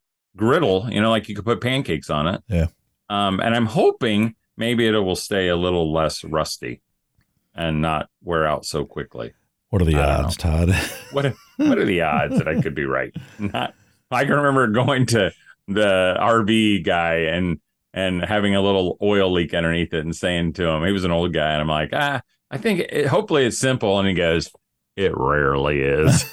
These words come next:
Speaker 1: <laughs> You know?
Speaker 2: Dude.
Speaker 1: So, yeah, what are the odds? Yeah.
Speaker 2: That was our
Speaker 1: Probably.
Speaker 2: van. Yeah, my wife
Speaker 1: Exactly.
Speaker 2: Well,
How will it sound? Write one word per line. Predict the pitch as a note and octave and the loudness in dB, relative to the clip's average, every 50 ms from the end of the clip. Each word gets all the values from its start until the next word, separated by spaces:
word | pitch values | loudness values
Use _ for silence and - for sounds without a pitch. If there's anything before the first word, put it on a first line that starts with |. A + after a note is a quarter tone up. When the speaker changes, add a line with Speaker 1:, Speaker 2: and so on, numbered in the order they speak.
| - - | -12 -14
Speaker 1:
<laughs> | - - - | -14 -12 -10
You | - - - | -10 -8 -6
know? | - B2+ B2+ A#2 B2+ B2+ A#2+ A2+ - - - - - | -2 -2 0 0 0 0 0 -2 -4 -6 -10 -12 -6
Speaker 2:
Dude. | B2+ A#2 A#2 A2 | -2 0 2 2
Speaker 1:
So, | F#2+ C3+ - C#3 C3+ | 2 2 2 2 2
yeah, | B2 A#2+ A2+ G2 F2+ | 2 4 4 4 4
what | F#2+ G#2 A2 G#2+ | 4 2 2 2
are | A2 A#2 | 2 2
the | F#2+ F2+ E2+ | 2 2 2
odds? | D#2+ D#2 D#2 D#2+ D2+ C#2+ D#2+ | 2 2 2 0 -2 -2 -2
Yeah. | D#2 D2 C2+ | -2 -2 0
Speaker 2:
That | F#2+ F#2 G2+ A2+ | 2 2 2 4
was | A2+ G#2+ F#2+ G2 | 4 4 4 6
our | G2 F#2+ | 6 6
Speaker 1:
Probably. | F2 E2 F#2 F#2+ | 6 6 6 6
Speaker 2:
van. | F#2+ F#2 F2 E2 D#2 D#2 E2 D#2+ F2+ A2 G#2+ G#2 - | 6 6 6 6 4 4 2 -2 -4 -10 -10 -8 -10
Yeah, | - - E2 - - F#2 F2 - - | -10 -10 -12 -12 -8 -8 -8 -6 0
my | F2 - F3 - - - | 2 4 4 6 6 6
wife | F2+ F#2 | 6 6
Speaker 1:
Exactly. | F#2+ D3 D#3 E3+ F#3 E3+ - - C#3+ C3+ A#2 F#2+ E2+ D#2 D2+ - - | 6 6 6 4 4 2 2 2 2 4 4 4 2 0 -2 -4 -2
Speaker 2:
Well, | - A2 G#2 G2+ - | 0 2 2 2 0